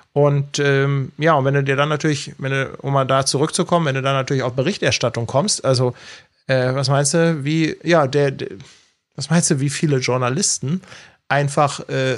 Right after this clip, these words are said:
durch ihre Berichterstattung vorsortieren und vorsieben, beziehungsweise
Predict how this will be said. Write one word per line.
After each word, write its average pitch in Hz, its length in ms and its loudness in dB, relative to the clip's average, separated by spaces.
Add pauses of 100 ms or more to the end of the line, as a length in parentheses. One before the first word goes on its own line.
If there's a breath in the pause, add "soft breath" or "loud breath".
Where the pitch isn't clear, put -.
durch 143 460 0
ihre 151 180 2
Berichterstattung 139 960 -2
vorsortieren 135 880 -4
und 117 100 -6
vorsieben, 139 840 0 (280 loud breath)
beziehungsweise 151 880 2